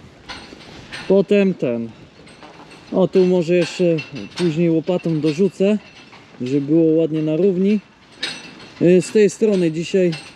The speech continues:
folii nie dałem, bo i tak, e, to w ciągu miesiąca będzie skarmione.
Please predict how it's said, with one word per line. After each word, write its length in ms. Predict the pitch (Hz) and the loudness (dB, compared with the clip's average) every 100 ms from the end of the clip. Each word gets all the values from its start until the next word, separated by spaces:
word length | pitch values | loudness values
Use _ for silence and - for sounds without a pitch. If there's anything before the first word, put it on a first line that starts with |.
| - | -4
folii 280 | 180 170 170 | 0 2 2
nie 140 | 170 | 0
dałem, 480 | 160 175 175 170 156 | 0 0 0 0 0
bo 240 | 147 143 135 - - - - - - - - - - - - | 0 -2 -4 -16 -20 -20 -20 -20 -20 -20 -20 -20 -16 -12 0
i 60 | 156 | 0
tak, 280 | 202 190 - | 2 0 0
e, 540 | - 123 151 165 170 160 | -6 -4 0 2 2 -2
to 340 | - 180 175 160 | -2 0 0 -2
w 80 | |
ciągu 340 | - 202 170 175 | 0 0 0 -2
miesiąca 480 | 175 - 196 180 175 | -2 -2 -4 -2 -4
będzie 220 | 170 160 | -2 -4
skarmione. 640 | - 170 180 202 185 202 | -2 -2 0 0 2 0